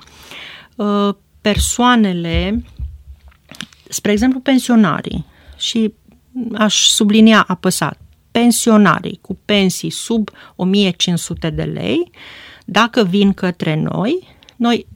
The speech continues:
îi verificăm, îi verificăm sub aspectul bunurilor deținute. Deci dacă au două locuințe, nu vor, uh, putea fi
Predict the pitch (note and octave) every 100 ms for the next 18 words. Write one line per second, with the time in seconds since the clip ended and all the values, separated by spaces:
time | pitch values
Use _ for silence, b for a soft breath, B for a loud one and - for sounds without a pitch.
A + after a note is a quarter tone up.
0 | _ - C4+ A3+ G3+ F#3 F3+ E3+ - -
1 | D3+ E3+ G#3+ G#3 G#3 G3+ - B3 - G3+
2 | F#3+ - - A3+ A3 - G3 F3 E3 G#3+
3 | G#3 F3+ F3 E3 D#3+ D3 D#3+ - F3 D#3+
4 | C#3 - - - E3+ E3 E3+ F3+ E3 E3
5 | D#3+ E3 E3+ G#3+ G#3 - F3 F3 F3+ E3
6 | C#3 C#3+ - - - - D#3+ D3+ C#3 -
7 | - - E3 E3+ D#3+ - D#3+ D#3 D3 G#3